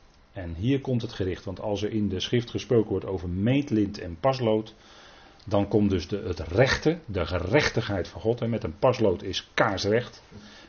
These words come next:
Dus er komt de recht en de gerechtigheid van God komt naar voren en er wordt er gericht gehouden. "De hagel zal het toevluchtsoord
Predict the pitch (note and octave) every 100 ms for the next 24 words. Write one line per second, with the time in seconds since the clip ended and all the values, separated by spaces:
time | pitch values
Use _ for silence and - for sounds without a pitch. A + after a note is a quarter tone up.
0 | - G2 G#2+ G2+ F#2 E2+ E2+ G#2 C#3+ D3+
1 | - A2+ F#2+ F#2 B2 - G#2 F#2 - F2+
2 | - C#3+ - C3 A#2+ G#2+ A2+ A2 A#2 -
3 | - - - - A2+ A2+ G#2+ G2+ A2 -
4 | - D#2+ D2+ - _ _ _ _ - -
5 | - - - - F2+ F2+ D#3 C#3+ G#2 C3+
6 | E3+ - - G#2+ F#2+ F2+ - E3+ C#3 B2
7 | - A#2+ A#2+ A#2+